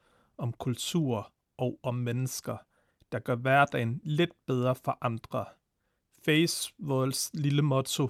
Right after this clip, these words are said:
lyder som en trylleformular. Hele landet, én stemme. Et eventyr uden slutning. Og sådan fortsætter eventyr om Mads Ærmersen Vig.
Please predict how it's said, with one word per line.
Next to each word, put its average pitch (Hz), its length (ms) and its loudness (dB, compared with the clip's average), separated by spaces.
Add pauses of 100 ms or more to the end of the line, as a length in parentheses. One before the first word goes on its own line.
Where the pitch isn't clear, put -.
(140)
lyder 151 300 2
som 123 340 -4
en 120 60 -4
trylleformular. 117 1000 0 (580)
Hele 180 460 8
landet, 143 380 6 (360)
én 117 180 0
stemme. 107 500 -4 (1040)
Et 120 240 -2
eventyr 156 680 4 (480)
uden 147 500 4
slutning. 123 680 -2 (760)
Og - 80 -8
sådan 156 440 2
fortsætter 139 720 0
eventyr 135 600 0
om 120 100 -4
Mads 127 380 -4 (100)
Ærmersen 120 560 -4
Vig. 120 220 -2